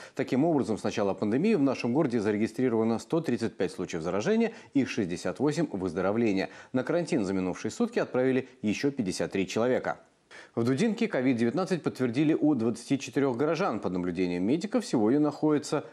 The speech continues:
двести семь человек. А в крае за сутки диагноз подтвердили у ста семидесяти четырёх человек. Всего с начала пандемии зарегистрирован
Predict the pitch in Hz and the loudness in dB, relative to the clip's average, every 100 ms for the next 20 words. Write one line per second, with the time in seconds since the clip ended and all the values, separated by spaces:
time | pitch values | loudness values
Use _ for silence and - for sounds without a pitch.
0 | - 107 113 123 120 139 131 120 110 139 | -8 0 2 2 2 -2 0 0 0 0
1 | 147 160 110 - - - - - - 175 | 2 2 0 -4 -18 -20 -20 -16 -4 -4
2 | 165 196 214 185 117 131 - 202 - 127 | -2 0 2 2 2 0 0 -2 2 2
3 | 151 160 - 131 135 123 147 165 - - | 2 0 0 -2 0 2 2 4 2 0
4 | 143 - 143 139 135 147 160 185 208 117 | -2 2 4 4 2 -2 -2 0 0 0
5 | - 120 113 104 - 123 107 95 90 101 | 0 2 2 2 0 2 2 0 -2 0
6 | 98 117 120 175 156 101 104 98 104 160 | 2 2 2 2 2 2 0 0 0 2
7 | 151 135 | 2 2